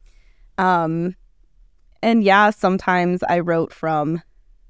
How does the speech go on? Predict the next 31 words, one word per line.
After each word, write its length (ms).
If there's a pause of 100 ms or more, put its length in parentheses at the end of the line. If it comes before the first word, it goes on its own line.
(180)
maybe 220
not 180
personal 380
experience, 440
'cause 120
obviously 460
I've 100
never 180
been 140
a 40
guardian 340
angel, 400 (500)
but 480 (340)
I 60
mean, 400 (180)
the 80
human 520
experience, 720
it's 100
something 300
we 100
all 180
share. 540 (480)
So 440 (120)
taking 480
those 280
emotions 920 (520)
and 120
transferring 640
it 180 (300)
just 260